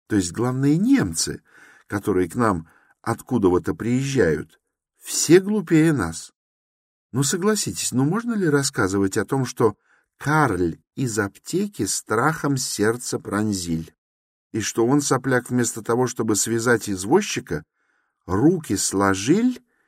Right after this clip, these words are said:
и плякаль, и очень просил? Ах, дурында! И ведь думает, что это очень трогательно, и не подозревает, как она глупа.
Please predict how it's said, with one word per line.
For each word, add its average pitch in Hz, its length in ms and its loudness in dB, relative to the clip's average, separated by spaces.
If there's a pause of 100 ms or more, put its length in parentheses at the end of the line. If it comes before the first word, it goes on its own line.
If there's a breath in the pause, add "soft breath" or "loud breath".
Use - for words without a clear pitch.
(240)
и 139 140 0
плякаль, 101 1040 2 (420)
и 127 180 0 (200)
очень 220 500 0
просил? 139 600 -2 (680)
Ах, 151 260 -2
дурында! 92 800 2 (760)
И 101 100 0
ведь 104 300 -2
думает, 135 360 4
что - 200 0
это 113 180 2
очень 120 440 0
трогательно, 98 760 2
и 98 180 0
не 101 140 4
подозревает, 95 800 2
как 127 200 -2
она 135 200 0
глупа. 156 560 2